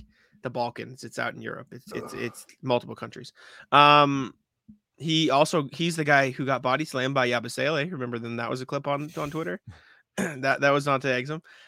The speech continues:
Speaker 1: Um, but he, his shot came around in Europe this past year. He's sh-,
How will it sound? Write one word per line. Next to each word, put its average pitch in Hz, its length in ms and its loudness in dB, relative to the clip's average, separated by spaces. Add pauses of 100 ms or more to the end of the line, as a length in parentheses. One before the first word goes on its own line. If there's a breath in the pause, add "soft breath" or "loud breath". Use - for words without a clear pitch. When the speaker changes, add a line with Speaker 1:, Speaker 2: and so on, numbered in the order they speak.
(160 soft breath)
Speaker 1:
Um, 139 540 8 (400)
but 165 100 0
he, 185 280 -2
his 190 180 2
shot 185 300 4
came 147 220 0
around 113 300 -4
in 131 140 -6
Europe 123 180 -2
this - 140 -14
past 117 280 -6
year. 120 100 -6
He's 117 100 -8
sh-, - 80 -6